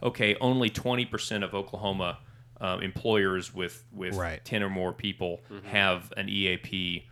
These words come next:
Speaker 1: right now.
Speaker 2: Totally
Speaker 1: So we're
Speaker 2: agree.
Speaker 1: gonna set a goal that in the end of my first year, we're up to twenty percent or fifty. And, you know,
Speaker 2: Right.
Speaker 1: and some of that is, is, is artful politicking as well, too. I mean, but,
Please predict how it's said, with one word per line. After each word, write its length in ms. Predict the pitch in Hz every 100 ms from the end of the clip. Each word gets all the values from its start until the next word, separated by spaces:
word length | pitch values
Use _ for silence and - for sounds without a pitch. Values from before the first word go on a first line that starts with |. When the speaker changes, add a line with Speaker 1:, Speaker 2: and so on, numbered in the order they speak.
| -
Speaker 1:
right 220 | 95 87 90
now. 360 | 90 82 80 -
Speaker 2:
Totally 240 | - 92
Speaker 1:
So 140 | 90 104
we're 140 | 101
Speaker 2:
agree. 140 | 101 95
Speaker 1:
gonna 100 | 92
set 240 | - 95
a 40 |
goal 640 | 87 - 113 101 90 90 82 - - - - -
that 300 | 98 90 -
in 140 | 98 90
the 220 | 92 98
end 120 | 95
of 40 |
my 140 | 90 87
first 320 | - 92 -
year, 160 | 92 90
we're 160 | 90
up 120 | 85
to 80 | -
twenty 280 | - 90 85
percent 400 | - - - 87
or 120 | 85
fifty. 300 | - 92 - 127 -
And, 200 | 196 196 -
you 120 | 214
know, 80 | 170
Speaker 2:
Right. 60 | 156
Speaker 1:
and 80 |
some 180 | - 202
of 80 | 131
that 180 | 131 127
is, 260 | 107 - -
is, 280 | 107 98 - -
is 160 | 107 101
artful 320 | 110 110 - 95
politicking 640 | - 95 90 92 - 90
as 160 | 82 -
well, 220 | 87 85 -
too. 200 | 107 87
I 60 |
mean, 200 | 90 90 - -
but, 200 | - 123